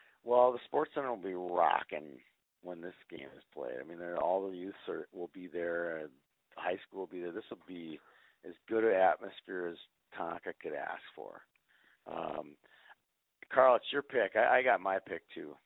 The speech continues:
I mean, I'm, I'm, I differ from you on this one. Go ahead, Carl.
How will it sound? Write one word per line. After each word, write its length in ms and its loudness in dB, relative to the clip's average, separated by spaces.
I 40 -10
mean, 100 -12
I'm, 420 -6
I'm, 180 -8
I 160 -2
differ 380 -10
from 140 -20
you 80 -14
on 120 -16
this 200 -20
one. 160 -20
Go 100 -2
ahead, 240 2
Carl. 260 -2